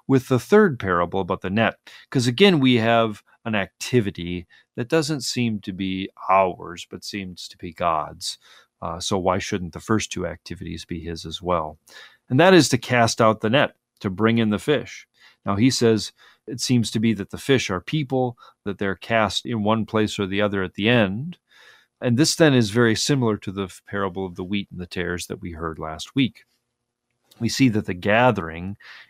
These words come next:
is universal. Here, we could see this net as the going out of the gospel, the message of Christ Jesus, or maybe even like that field, the scope of his purchase.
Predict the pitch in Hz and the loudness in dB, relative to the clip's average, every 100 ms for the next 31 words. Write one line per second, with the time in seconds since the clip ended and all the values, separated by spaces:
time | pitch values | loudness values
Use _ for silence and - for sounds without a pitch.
0 | _ 107 90 - 90 85 - 117 107 - | _ -2 -2 -6 -6 -4 4 4 4 -2
1 | 95 90 _ _ _ _ _ _ - 143 | -10 -14 _ _ _ _ _ _ 2 6
2 | 117 104 117 131 131 - 139 113 107 110 | 6 4 -4 -16 -18 -14 -12 -10 -6 -6
3 | 92 85 95 104 107 - _ _ - 113 | -6 -8 -2 2 2 -2 _ _ -2 -2
4 | 92 107 110 104 92 87 87 92 98 120 | 0 2 4 4 0 -2 -4 -2 4 4
5 | 131 - 87 85 _ _ _ _ _ _ | 4 -2 -12 -16 _ _ _ _ _ _
6 | _ 110 107 147 - 113 98 - 92 92 | _ -2 2 2 2 0 -2 -6 -10 -8
7 | - 107 98 101 107 101 104 104 104 98 | -10 -10 -10 -8 -4 -2 0 0 0 -2
8 | 95 90 87 - 90 - - 143 87 90 | -4 -4 -4 -4 -8 -6 -2 0 0 -2
9 | 110 - - - - 110 98 - - 117 | -8 -16 -20 -20 -6 -4 -2 -2 4 4
10 | 113 - 107 85 87 82 - - 113 107 | 4 -2 -6 -6 -10 -10 -14 -2 -2 -2
11 | - 85 - - | -16 -14 -12 -12